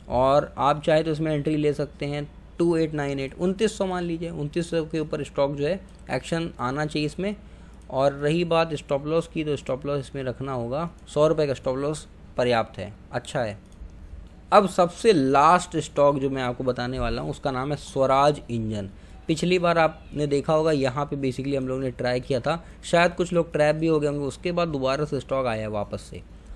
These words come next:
अब यहाँ पे जो स्टॉक है वो लेवल निकालने पे बहुत अच्छा मूवमेंट दे सकता है, पच्चीस सौ के आसपास जो है।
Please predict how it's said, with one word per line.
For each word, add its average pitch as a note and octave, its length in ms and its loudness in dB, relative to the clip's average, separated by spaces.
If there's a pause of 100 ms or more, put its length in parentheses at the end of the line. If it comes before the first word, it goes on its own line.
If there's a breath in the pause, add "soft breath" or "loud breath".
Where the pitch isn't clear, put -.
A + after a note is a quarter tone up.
(280 loud breath)
अब C3 180 -2
यहाँ D3 420 2
पे F#3 140 -4
जो E3+ 160 0
स्टॉक D3+ 480 2
है B2 480 -2 (960)
वो F3+ 260 0 (380)
लेवल D3+ 460 6 (100)
निकालने E3 560 4
पे E3+ 140 0
बहुत D3+ 360 2
अच्छा E3 300 -2
मूवमेंट D3 400 0
दे C3+ 160 2
सकता A#2+ 300 -6
है, A#2 100 -2 (120)
पच्चीस E3+ 440 2
सौ D3 240 0
के C#3+ 160 -2
आसपास C3 460 2
जो C3+ 140 -6
है। D#3+ 240 -4